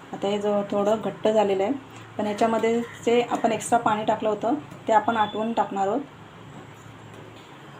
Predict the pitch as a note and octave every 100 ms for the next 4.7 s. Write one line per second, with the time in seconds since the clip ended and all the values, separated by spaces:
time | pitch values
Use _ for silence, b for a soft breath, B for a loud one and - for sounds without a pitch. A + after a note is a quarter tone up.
0 | - G3+ A3+ G#3+ G#3+ A#3 A#3+ A#3+ A#3 A3
1 | A3+ A3 A3+ G#3+ G#3 G#3+ G#3+ A3 A3+ G#3
2 | A3 G#3+ G#3 G#3 A3 A3+ A3 G3+ G#3+ A3
3 | G#3+ G#3 - F3+ E3+ - - - - -
4 | F#3+ G3 G3 F#3+ F3+ F3+